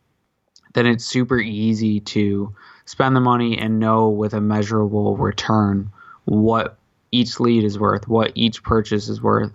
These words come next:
what each customer who comes in, even if they buy with a ten dollar product at the beginning, do they later buy a fifty product? Do they later buy a hundred dollar product?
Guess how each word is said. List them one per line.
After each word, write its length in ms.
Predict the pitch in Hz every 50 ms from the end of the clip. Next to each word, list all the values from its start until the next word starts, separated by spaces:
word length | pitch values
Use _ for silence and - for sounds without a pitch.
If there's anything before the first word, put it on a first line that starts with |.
| -
what 200 | - 113 107 -
each 240 | - 110 110 - -
customer 500 | - - 110 107 - - 107 104 104 104
who 120 | 107 113 101
comes 260 | - 110 104 104 101
in, 140 | 104 104 104
even 240 | - 113 120 123 117
if 140 | 113 107
they 80 | - 107
buy 320 | 101 113 107 104 101 101
with 120 | 101 98 101
a 40 | 104
ten 240 | 101 - - 107 104
dollar 240 | 101 101 98 98 101
product 340 | 101 104 101 101 101 104
at 40 | -
the 60 | 110 98
beginning, 420 | 104 101 104 104 101 98 101 104 - - - - - - - _
do 100 | - 123
they 140 | 113 120 113
later 380 | 110 110 107 107 110 107 110 107
buy 220 | 104 104 101 101
a 80 | 101 101
fifty 320 | - - 107 101 - 104
product? 340 | 101 - 98 98 92 101 95 -
Do 60 | 113
they 160 | 107 107 110
later 520 | 107 107 107 107 107 107 110 107 107 107
buy 220 | 98 107 104 104 104
a 80 | 104
hundred 280 | 104 107 110 104 104 101
dollar 280 | 104 95 95 95 - -
product? 460 | - - - - - 101 107 -